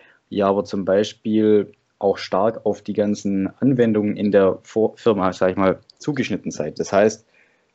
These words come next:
es heißt dann nicht unbedingt, dass wenn ihr jetzt Controlling bei L G I macht,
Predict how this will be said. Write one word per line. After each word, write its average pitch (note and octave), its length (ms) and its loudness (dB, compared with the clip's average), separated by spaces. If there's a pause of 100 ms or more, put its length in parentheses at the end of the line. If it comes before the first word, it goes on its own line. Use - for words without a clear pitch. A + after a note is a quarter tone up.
(760)
es - 120 -8
heißt A#2 280 4
dann G#2+ 120 2
nicht C3+ 240 0
unbedingt, A#2+ 440 0
dass G2+ 140 0
wenn A2 120 4
ihr A2 60 4
jetzt G#2+ 120 0
Controlling A#2 680 0
bei G2+ 300 6
L G2+ 220 0
G G2+ 100 -2
I A#2 160 0
macht, C3 380 0